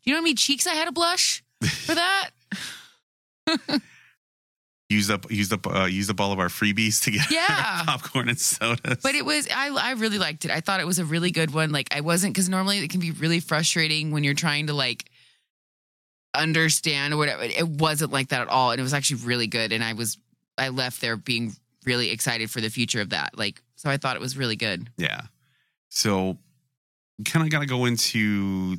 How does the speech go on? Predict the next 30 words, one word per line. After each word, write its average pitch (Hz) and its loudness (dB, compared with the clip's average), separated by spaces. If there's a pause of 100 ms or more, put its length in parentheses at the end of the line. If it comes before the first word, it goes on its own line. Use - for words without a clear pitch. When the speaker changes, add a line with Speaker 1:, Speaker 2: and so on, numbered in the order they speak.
(100)
Speaker 2:
final 104 0
thoughts 92 0
here 90 -4
for 85 -6
the, 80 0
for 87 -6
the 80 -4
movie. 85 -2
You 82 -4
kind 95 -2
of, 90 -8 (160)
you - -10
guys 90 0
heard 90 -4
us 80 -4
praising 85 -2
it 80 -4
the 82 -4
entire 78 -2
show. 92 0 (760)
Uh, 71 -6
for 107 0
me, 107 4
it's 101 0
definitely 87 0
gonna 80 2
be 78 0
go 78 -4
see 71 0
it. - -8